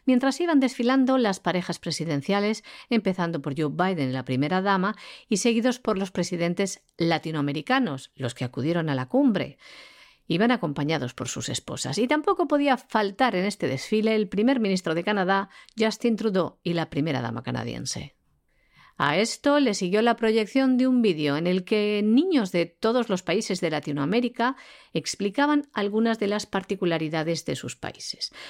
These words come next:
Al final del vídeo aparecieron sobre el escenario otro grupo de niños portando pequeñas banderas en la mano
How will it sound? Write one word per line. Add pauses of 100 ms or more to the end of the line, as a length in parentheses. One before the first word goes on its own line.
(140)
Al
final
del
vídeo
aparecieron
sobre
el
escenario (460)
otro
grupo
de
niños
portando
pequeñas
banderas
en
la
mano